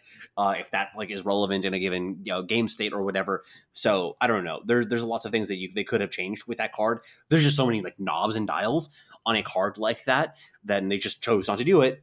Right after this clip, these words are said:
And I think that it kind of, like, seems to suggest that y-, they, they're,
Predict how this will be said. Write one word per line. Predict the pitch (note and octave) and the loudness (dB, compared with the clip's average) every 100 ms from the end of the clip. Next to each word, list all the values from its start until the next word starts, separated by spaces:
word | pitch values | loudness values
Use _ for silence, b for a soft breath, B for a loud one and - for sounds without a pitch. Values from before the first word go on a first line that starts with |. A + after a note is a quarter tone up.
| _ | _
And | A2+ G#2+ G#2+ | 2 2 2
I | G2+ | -2
think | A2 | 0
that | A2+ | 2
it | A2+ G#2 | 2 0
kind | - G2+ G#2+ | -2 0 0
of, | G2 | 2
like, | G2+ G2 - _ - b b _ _ | 2 0 -8 _ -20 b b _ _
seems | - - A2 A2 | -6 -4 -4 -4
to | G#2+ | -4
suggest | - G#2 G2 F#2+ - - - | -4 -2 0 0 -2 -10 -4
that | G2 F2 E2 _ _ _ _ _ _ _ _ _ _ _ - | -2 -2 -4 _ _ _ _ _ _ _ _ _ _ _ -14
y-, | C#3+ B2 | -8 -4
they, | G2+ A2 | 2 2
they're, | G2+ A2+ G#2+ - | 2 2 0 -2